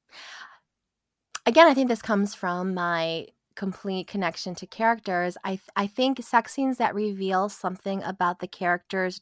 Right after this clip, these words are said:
to each other as well as to the audience, um, can really make a great sex scene. So I know they say it's supposed to advance the plot or it's supposed to re-, it's supposed to, like,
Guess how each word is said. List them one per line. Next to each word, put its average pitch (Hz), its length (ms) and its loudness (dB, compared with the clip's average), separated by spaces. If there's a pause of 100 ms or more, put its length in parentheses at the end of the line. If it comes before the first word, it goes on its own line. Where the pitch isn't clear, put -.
to 208 200 -4
each 190 280 -6
other 202 380 0 (380)
as 208 160 2
well 190 240 6
as 185 180 0
to 185 220 -2
the 180 160 -6
audience, 160 720 -4 (360)
um, 170 400 -2 (120)
can - 160 -6
really 185 160 -2
make 175 120 -8
a 175 80 -10
great - 240 -10
sex - 260 -6
scene. 151 260 -12 (200)
So - 100 4
I 254 80 12
know 269 160 8
they 277 140 6
say 220 240 2
it's 214 120 0
supposed 208 280 -2
to 202 80 0
advance 185 400 2
the 190 80 -4
plot 170 400 0
or 165 100 0
it's 170 140 -6
supposed 180 340 -4
to 175 320 -2
re-, 190 280 2 (200)
it's 185 140 -4
supposed 190 300 -4
to, 190 80 -4
like, 170 300 -2